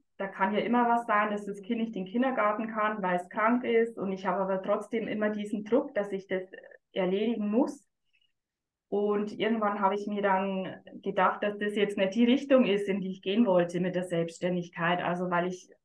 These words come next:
hab zwei Tage, wo ich für meinen Arbeitgeber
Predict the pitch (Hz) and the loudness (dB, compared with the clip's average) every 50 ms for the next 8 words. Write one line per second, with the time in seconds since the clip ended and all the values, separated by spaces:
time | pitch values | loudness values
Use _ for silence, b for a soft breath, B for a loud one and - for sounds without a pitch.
0 | _ _ _ _ _ _ - - 196 185 - - - - - 185 180 180 - - | _ _ _ _ _ _ -6 0 2 2 0 0 -10 -2 4 6 6 6 6 2
1 | 220 214 196 202 208 233 226 208 196 196 202 - - 214 202 185 180 175 - 175 | 2 4 4 6 6 4 2 0 0 -2 -2 -2 -2 -2 0 0 0 2 4 4
2 | 185 202 226 226 233 - 240 226 226 233 226 226 226 233 233 233 | 6 6 6 4 2 0 -4 -4 0 4 6 6 6 6 4 0